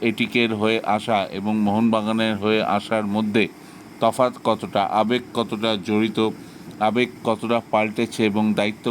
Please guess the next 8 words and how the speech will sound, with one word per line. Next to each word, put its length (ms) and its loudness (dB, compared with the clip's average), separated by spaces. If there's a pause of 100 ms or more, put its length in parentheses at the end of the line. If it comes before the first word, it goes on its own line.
কতটা 360 -2
বেড়েছে, 460 2 (160)
এয়ারপোর্টে 440 -2 (100)
পা 180 4
দিয়েই 280 2
বুঝে 320 -2
গিয়েছেন 440 -2
তিনি। 280 0